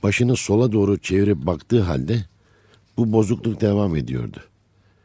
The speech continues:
Önünde kitabın sol tarafındaki sayfaları ve satranç tahtasındaki solda yer alan piyonları görmemiş gibi davranıyor, görmüyor gibi davranıyordu. Yazarlar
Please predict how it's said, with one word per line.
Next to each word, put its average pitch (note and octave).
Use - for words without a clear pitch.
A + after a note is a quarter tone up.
Önünde A2+
kitabın A2
sol G#2+
tarafındaki E2+
sayfaları C#2+
ve F2
satranç G2+
tahtasındaki E2+
solda F2
yer E2+
alan C#2+
piyonları D#2+
görmemiş E2+
gibi B1
davranıyor, A#1+
görmüyor F#2+
gibi C#2+
davranıyordu. A#1
Yazarlar C3+